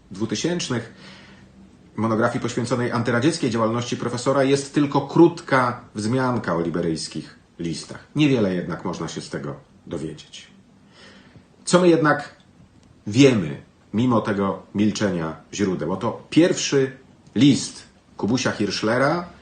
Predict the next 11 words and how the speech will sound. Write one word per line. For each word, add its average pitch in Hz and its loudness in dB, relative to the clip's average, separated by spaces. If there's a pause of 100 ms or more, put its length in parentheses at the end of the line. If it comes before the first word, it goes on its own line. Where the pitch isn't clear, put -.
(260)
wydrukowany 110 0
na 104 2
maszynie, 156 0 (380)
zawiera 127 0 (100)
ręcznie 143 2
wpisane 120 -4 (100)
imię 98 -4 (200)
i 98 -6
nazwisko 92 -6
profesora 90 -6
Bieleckiego. 87 -4